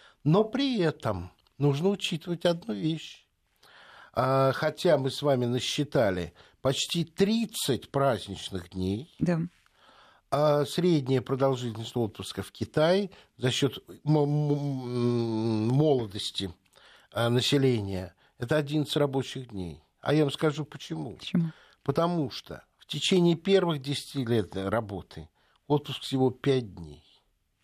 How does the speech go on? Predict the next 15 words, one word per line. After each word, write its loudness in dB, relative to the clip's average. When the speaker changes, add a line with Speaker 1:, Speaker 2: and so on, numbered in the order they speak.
Speaker 2:
А, 2
то -4
есть -4
есть -4
зависимость? -2
Speaker 1:
Да. 0
Затем 2
десять 0
дней. -8
После 2
двадцати -2
лет 2
работы -4
пятнадцать -2
дней. -20